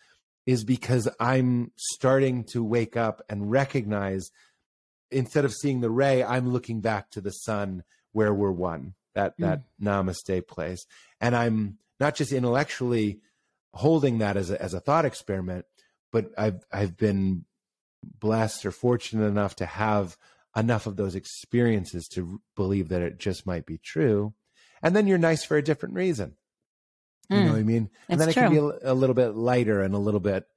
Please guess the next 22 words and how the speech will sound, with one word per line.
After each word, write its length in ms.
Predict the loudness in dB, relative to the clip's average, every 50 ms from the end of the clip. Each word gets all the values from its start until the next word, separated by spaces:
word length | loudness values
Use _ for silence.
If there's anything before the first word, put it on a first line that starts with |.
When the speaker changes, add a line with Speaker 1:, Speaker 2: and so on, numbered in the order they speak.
| _ _ _ _ _ _ _ _ _ -6
Speaker 1:
uh, 580 | -4 -2 0 0 0 0 0 0 -2 -2 -4 -6 -10 _ _ _ _ _ _ _ _ _ _ _ _ _ _ _ _ _ _ _ -2
lighter 300 | 0 2 2 2 2 2
is 140 | 0 0
a 20 | -2
good 160 | -2 -4 -4
word. 160 | -6 -10 -12 -14 _ _ _ _ _ _ _ _ -20 -20 -20 -20 _ _ _ _ _ _ _ _ _ _ _ _
Speaker 2:
Lighter, 380 | -2 0 2 2 2 2 0 0
spacious, 540 | -2 -6 -2 2 2 2 2 2 -2 -2 -2 -4 -10 -14 _ -4
interesting. 400 | -4 0 0 0 2 2 2 2
Speaker 1:
Yeah, 160 | 2 0 -2 -6 -10 -16 _ -2
these 140 | 0 2 2
are 40 | 2
good 140 | 2 2 2
words. 280 | 2 0 2 2 2
Yeah, 200 | 4 4 4 4 2
Speaker 2:
<laughs> 40 | 2
Speaker 1:
lighter, 220 | 2 4 4 4
spacious, 460 | 2 2 2 2 2 2 0 -2 -2 0
and 80 | 0
interesting. 520 | 0 0 0 -2 -6 -6 -6 -8 -10 -10 -14 -20 _ _ _
Speaker 2:
<laughs> 200 | _ _ _ 0
Those 100 | 2 2